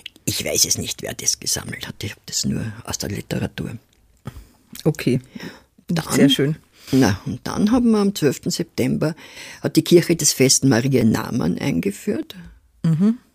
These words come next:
Speaker 1: weil ja immer die Jungfrau Maria, die Maria vom Siege ist, ne? Das ist immer, es wird immer, werden immer der Maria, werden die Siege zugeschrieben.
Speaker 2: Mhm.
Speaker 1: Äh,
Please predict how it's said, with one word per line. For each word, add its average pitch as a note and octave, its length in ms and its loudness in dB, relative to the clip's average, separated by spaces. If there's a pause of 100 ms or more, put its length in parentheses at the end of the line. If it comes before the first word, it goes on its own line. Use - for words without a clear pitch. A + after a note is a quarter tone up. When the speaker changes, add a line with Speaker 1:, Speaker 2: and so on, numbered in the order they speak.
(100)
Speaker 1:
weil F2+ 360 4
ja F#3+ 180 2
immer G#3 580 6 (160)
die D3+ 80 0
Jungfrau C#3+ 460 -2
Maria, C3+ 600 -2 (640)
die D3 60 2
Maria C3 380 2
vom C3 200 -4
Siege - 480 -4
ist, - 220 -14
ne? F3 160 -10
Das D3 200 -12
ist - 120 -12
immer, D#3+ 220 -4
es D#3 80 -4
wird D#3+ 180 -4
immer, D#3+ 280 -4
werden - 180 -2
immer - 280 -2
der - 160 -8
Maria, C#3+ 500 -4
werden - 180 -10
die - 100 -10
Siege - 480 -2 (840)
zugeschrieben. E3+ 680 0 (100)
Speaker 2:
Mhm. F3+ 280 0 (880)
Speaker 1:
Äh, C3+ 380 4